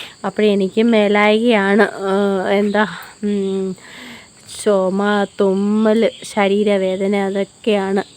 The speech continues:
രണ്ട് ദിവസം കൊണ്ടേ ഉണ്ട്. നമ്മുടെ ഹോസ്പിറ്റലിലൊക്കെ തന്നെ ഇങ്ങനെ ഇരുന്നേയല്ലേ, അതിൻ്റെ ഒരു അസ്വസ്ഥതകളും കാര്യങ്ങളും ഒക്കെ ഉണ്ട്. എന്നാലും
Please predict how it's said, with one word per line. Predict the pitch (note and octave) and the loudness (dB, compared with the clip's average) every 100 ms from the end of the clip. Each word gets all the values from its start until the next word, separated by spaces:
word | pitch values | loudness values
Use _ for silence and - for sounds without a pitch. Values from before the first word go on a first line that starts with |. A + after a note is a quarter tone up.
| F3+ | -4
രണ്ട് | F3 F#3 G3+ | -2 2 2
ദിവസം | G3+ - G#3 | 0 0 -2
കൊണ്ടേ | G3+ G#3 G3+ | 0 0 0
ഉണ്ട്. | F#3+ F#3+ | -2 -2
നമ്മുടെ | F#3+ F#3 G3 | -2 -2 -2
ഹോസ്പിറ്റലിലൊക്കെ | F#3 F#3 - F#3 F#3+ F#3+ F#3 F#3 | -4 -6 -6 -4 -2 -2 -4 -6
തന്നെ | F#3+ G3 G3 | -4 -2 0
ഇങ്ങനെ | F#3+ F#3+ F#3 | 0 0 -2
ഇരുന്നേയല്ലേ, | F3+ F#3 F#3 F#3 F3+ F3+ F3+ | -2 -4 -4 -4 -4 -4 -4
അതിൻ്റെ | F3 F3+ F3+ F3+ | -4 -4 -6 -6
ഒരു | F3+ F3+ F3+ F#3 - - - - - - - - - - - | -6 -4 -6 -8 -16 -20 -18 -20 -18 -18 -20 -20 -20 -16 -8
അസ്വസ്ഥതകളും | F#3 - F3+ - F#3+ F#3+ F#3+ G3 G3+ | -8 -6 -8 -6 -4 -4 -2 -2 -2
കാര്യങ്ങളും | G3 G3 G3 G3 G3+ F#3 | -4 -4 -2 0 0 -2
ഒക്കെ | F#3 - G3+ | -4 -2 0
ഉണ്ട്. | F#3+ G3+ - _ - - - _ _ - - - - - - | 2 2 0 _ -20 -20 -20 _ _ -20 -20 -20 -12 -10 -4
എന്നാലും | B3 A#3 A3+ | 0 2 2